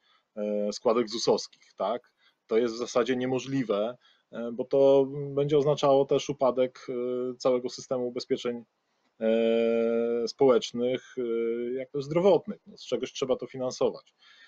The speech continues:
Takie trzymiesięczne odroczenie płatności, e, tych składek jest o tyle problematyczne, że akurat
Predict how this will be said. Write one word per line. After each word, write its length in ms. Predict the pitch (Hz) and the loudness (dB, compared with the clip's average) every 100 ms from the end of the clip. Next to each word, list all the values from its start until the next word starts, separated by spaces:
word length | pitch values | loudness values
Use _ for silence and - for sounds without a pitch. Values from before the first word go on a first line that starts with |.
| _ _ _ 147 - - - - _ _ _ | _ _ _ -20 -20 -20 -20 -20 _ _ _
Takie 220 | 147 147 | -2 0
trzymiesięczne 760 | 170 - 156 139 190 220 - 156 | 0 0 0 2 2 2 2 2
odroczenie 520 | 131 127 - 151 151 | 2 0 0 0 -2
płatności, 880 | - 117 - 120 120 - - 92 95 _ _ _ _ - | -2 -6 -4 -4 -6 -10 -18 -18 -18 _ _ _ _ -10
e, 240 | 104 107 | -8 -6
tych 160 | 127 - | -10 -8
składek 400 | - 127 135 135 | -2 0 0 -4
jest 140 | - | -6
o 40 | |
tyle 180 | 147 156 | -2 -2
problematyczne, 1000 | 147 151 151 143 139 135 - 131 143 147 | 0 0 2 0 0 -4 -4 -2 0 2
że 120 | 143 | 2
akurat 500 | 135 - 151 143 - | 0 0 0 0 -4